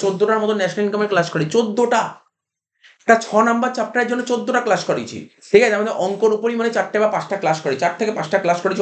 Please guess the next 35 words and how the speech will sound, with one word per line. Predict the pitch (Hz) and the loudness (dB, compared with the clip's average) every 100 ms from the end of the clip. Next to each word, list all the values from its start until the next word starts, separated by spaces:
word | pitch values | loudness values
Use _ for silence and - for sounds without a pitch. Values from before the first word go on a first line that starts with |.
| 147 | 0
অঙ্কের | 135 120 | 0 -2
ওপর, | - - - - _ _ - | -2 -10 -16 -20 _ _ 2
ঠিক | 226 240 | 4 4
আছে? | 269 - - _ _ - | 2 -10 -16 _ _ 6
তো | 180 175 170 | 6 6 4
যাই | 220 247 | 2 2
হোক, | 254 202 | 0 -4
আমি, | 202 208 196 - - | -4 -4 -6 -6 0
আমি, | 175 202 165 | 2 2 2
আম, | 175 175 170 170 | 2 0 -6 -2
যে | 170 143 - | -2 0 0
অঙ্কের | 170 190 240 220 | 0 0 0 0
যেই | 214 208 | 0 2
ক্লাসগুলো | 180 180 202 214 160 | 2 2 -2 -2 -2
আছে, | 147 220 - - - | -2 -6 -8 -6 2
আমরা | 156 185 190 | 4 4 4
Telegram | 196 208 185 247 233 | 0 0 0 0 0
চ্যানেলে, | 135 139 107 | -2 -2 -4
আমাদের | 123 151 | -4 -4
যে | 180 175 | -2 -2
Telegram | 160 180 196 | 0 0 0
চ্যানেল | 180 170 180 | 2 2 0
আছে, | 175 - | -4 -2
তার | 151 151 | 0 2
লিঙ্কগুলো | 151 156 180 143 | 0 0 2 2
পাঠিয়ে | 165 180 | 0 -4
দিয়েছি, | 185 285 | -4 0
এবং | 196 185 | 0 2
আমি | 185 165 | 0 0
বলে | 233 | -2
দিয়েছি, | 277 208 | -2 0
ন্যাশনাল | 170 165 185 | 0 0 -2
ইনকামে | 202 202 | -2 -2
তুমি, | 196 190 | -4 -6
তুমি | - | -4